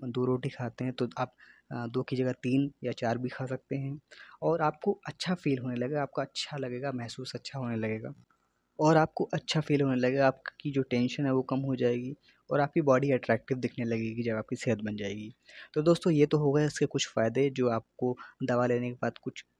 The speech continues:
फ़ायदे इसके दिखने वाले हैं और कुछ साइड इफ़ेक्ट भी आपको इसके साथ दिख सकते हैं। ज़रूरी नहीं कि सभी के साथ साइड इफ़ेक्ट हों, कुछ लोगों के साथ होते हैं और कुछ लोगों के साथ नहीं होते हैं। तो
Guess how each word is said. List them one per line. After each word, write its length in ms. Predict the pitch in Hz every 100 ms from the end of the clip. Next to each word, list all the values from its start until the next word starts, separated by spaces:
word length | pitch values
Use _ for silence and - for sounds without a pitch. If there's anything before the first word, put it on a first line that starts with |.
| _
फ़ायदे 200 | 117 117
इसके 260 | 120 - 123
दिखने 300 | 117 120 117
वाले 260 | 113 113
हैं 220 | 123 127 131 _ _ _ _ _ _ _ - _
और 140 | 165 170
कुछ 240 | 196 - -
साइड 260 | - 135 131
इफ़ेक्ट 240 | 139 165
भी 140 | 160 151
आपको 220 | 139 156
इसके 200 | 143 151
साथ 180 | - 139 123
दिख 260 | 123 -
सकते 320 | - 120 - 113
हैं। 260 | 104 104 - _ _ _ _ 147
ज़रूरी 380 | 139 151 190
नहीं 240 | 175 160 170
कि 100 | -
सभी 280 | - 131 151
के 100 | -
साथ 120 | 151
साइड 240 | - 131
इफ़ेक्ट 160 | 127 -
हों, 160 | 135 131
कुछ 220 | 135 -
लोगों 180 | 131 131
के 60 |
साथ 280 | 131 120 -
होते 220 | 117 -
हैं 200 | 127 127 - _ _ _ _ _ _
और 120 | 139 131
कुछ 240 | 135 -
लोगों 200 | 127 131
के 60 | 131
साथ 260 | 127 -
नहीं 160 | 117 117
होते 300 | 107 107 98
हैं। 180 | 107 117 - - -
तो 200 | 147